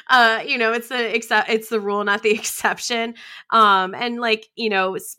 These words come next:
smoking cigarettes, which, you know, probably won't see much out of, you know, rom-com heroines anymore anyway. I think that's, like, a very nineties to early aughts thing. But, um, yeah, I think just seeing someone who is, you know, flawed in her ways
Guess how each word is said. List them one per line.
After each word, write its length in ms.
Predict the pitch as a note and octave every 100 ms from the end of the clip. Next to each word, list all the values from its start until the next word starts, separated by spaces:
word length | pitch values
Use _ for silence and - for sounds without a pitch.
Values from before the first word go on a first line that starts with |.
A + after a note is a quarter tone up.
| - G3+
smoking 420 | - A#3 A#3 G#3+
cigarettes, 440 | A3 G#3 G3 F#3+
which, 240 | G3+ F#3 -
you 160 | A#3+
know, 100 | G3+
probably 340 | - A#3 G#3 G3
won't 260 | F#3+ - -
see 140 | G#3+
much 260 | G3 F#3+ -
out 200 | F#3+ F#3
of, 300 | F#3 F3+ -
you 120 | F#3+ F#3
know, 100 | F3
rom-com 460 | F#3 F#3 G3+ F3+
heroines 480 | F#3+ F3+ F3+ F3+ F#3+
anymore 380 | F#3 F3+ F3+ F3
anyway. 460 | G#3+ G3+ F#3+ F3+
I 120 | F3+ F3+
think 180 | G3+ G#3
that's, 200 | F3+ F#3
like, 120 | F3+
a 60 |
very 480 | F3 F3 F3+ F3 E3+ _ - - _
nineties 460 | A3+ A3 G#3+ G#3 -
to 140 | G#3 -
early 400 | G#3 G3+ G3 F#3+
aughts 400 | D#3+ F3 D#3+ -
thing. 480 | - G#3 F#3 F3+ F3+
But, 400 | F#3+ F3+ F3+ F3+ -
um, 600 | F#3 F#3 F3+ F3+ F#3 F3 _ _ -
yeah, 200 | A3 C4
I 140 | G#3+ A#3
think 180 | C4
just 200 | A#3+ A#3+
seeing 220 | - A3+ A3+
someone 460 | A3+ G#3 G3 G3
who 320 | G3+ G3 F#3
is, 460 | F#3 F#3+ F3+ F3 - _ _ _ _ _
you 120 | - A3
know, 140 | F#3
flawed 560 | - A3 G3 G#3 G#3 G#3
in 180 | G#3
her 180 | G3+ G3
ways 560 | F#3 G3+ G3 F#3+ F#3